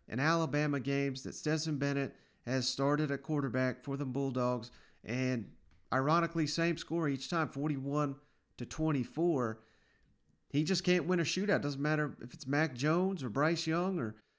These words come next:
there's a ceiling there that, uh, Stetson Bennett just doesn't seem to be capable of, uh, utilizing. And, you know, I, I've also heard complaints that Georgia doesn't have enough weapons, but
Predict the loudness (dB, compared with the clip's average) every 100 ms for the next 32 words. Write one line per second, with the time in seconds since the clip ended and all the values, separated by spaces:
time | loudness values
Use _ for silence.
0 | _ _ _ _ _ -6 0 2 2 0
1 | 0 0 0 0 0 0 0 0 -4 -18
2 | -6 -2 -2 -2 -2 -2 -2 -2 0 -2
3 | 0 0 0 -4 -6 -2 -2 -2 0 0
4 | 0 0 -2 0 0 0 -2 -2 -2 -4
5 | -14 -20 -8 -2 -2 0 0 0 0 0
6 | 2 2 2 0 -2 -2 -2 -4 -12 -2
7 | 2 2 2 0 2 4 2 2 0 0
8 | 0 2 2 0 -6 -2 0 0 0 0
9 | 2 0 0 -2 -2 0 2 2 0 -2
10 | -2 0 0 -2